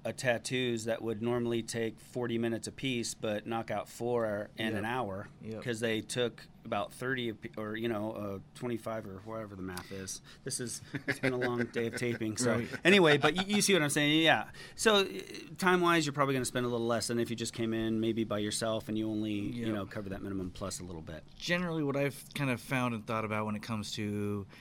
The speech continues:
Speaker 2: discounts or getting your price knocked off is don't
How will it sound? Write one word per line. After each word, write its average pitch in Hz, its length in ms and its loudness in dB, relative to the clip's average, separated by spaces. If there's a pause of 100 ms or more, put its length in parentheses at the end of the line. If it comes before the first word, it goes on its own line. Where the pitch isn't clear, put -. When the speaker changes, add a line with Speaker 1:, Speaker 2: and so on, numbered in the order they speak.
(160)
Speaker 2:
discounts 120 720 -2
or 113 480 2
getting 113 220 -2
your 107 100 -4
price 117 260 -4
knocked 107 260 -6
off 107 260 -8
is 101 420 -6 (240)
don't 139 220 0